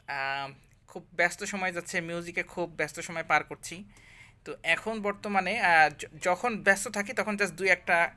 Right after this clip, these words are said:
স্পিচ কথা বলি, বিষয়, আহ, জীবনের অভিজ্ঞতা অনুযায়ী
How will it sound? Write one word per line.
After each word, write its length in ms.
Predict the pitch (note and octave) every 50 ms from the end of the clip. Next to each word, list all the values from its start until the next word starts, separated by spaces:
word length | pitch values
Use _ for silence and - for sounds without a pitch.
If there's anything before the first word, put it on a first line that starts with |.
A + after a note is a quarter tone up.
| - -
স্পিচ 320 | - - - G#3 G#3 - -
কথা 240 | - F3+ F3+ G#3 G3
বলি, 320 | F3+ E3+ E3 G3 A#3+ A3
বিষয়, 340 | D#3 D3 D#3 D3 - F3+ E3+
আহ, 320 | D#3 - C3+ D3 C#3+ C#3+ C#3+
জীবনের 280 | E3+ E3+ F3+ F#3 F#3+
অভিজ্ঞতা 420 | F3 E3 E3+ F#3 F#3 G3+ F#3+ F#3+ G3
অনুযায়ী 400 | F#3+ F3+ F3+ E3+ F3+ E3+ F3